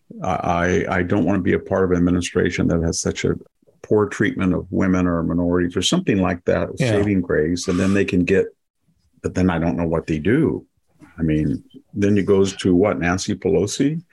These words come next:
Speaker 2: Yeah.
Speaker 1: Kev-, Kevin McCarthy. I mean, they don't believe in the Constitution, so obviously they're thinking of a way to do something. And this all goes back, I would just say again, this all goes back. I know that Ilya Shapiro was attacked for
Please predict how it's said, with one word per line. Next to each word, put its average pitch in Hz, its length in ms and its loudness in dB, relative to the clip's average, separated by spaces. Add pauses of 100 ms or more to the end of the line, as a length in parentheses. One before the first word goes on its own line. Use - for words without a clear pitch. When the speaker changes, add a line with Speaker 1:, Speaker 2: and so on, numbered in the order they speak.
(300)
Speaker 2:
Yeah. 123 300 2
Speaker 1:
Kev-, 98 240 0
Kevin 104 320 2
McCarthy. 101 480 0
I 104 40 2
mean, 113 180 4
they 127 100 4
don't 135 200 2
believe 127 240 2
in 110 60 2
the 98 60 -2
Constitution, 95 760 -2
so - 220 2
obviously 107 420 2
they're 92 160 2
thinking 101 420 -2
of 92 100 -2
a 92 80 2
way 98 340 2
to - 120 -12
do 101 280 -4
something. 90 680 -2 (760)
And 85 480 -2 (300)
this 135 240 -2
all 156 240 2
goes 151 220 0
back, 113 380 0
I 98 80 0
would 98 180 -2
just - 240 -2
say 104 240 2
again, 98 480 2
this 95 220 0
all 117 220 2
goes 104 260 0
back. 98 340 -2
I 104 60 0
know 120 160 4
that 107 160 0
Ilya 110 320 2
Shapiro 101 580 2
was 90 160 0
attacked 92 580 -2
for 85 200 -4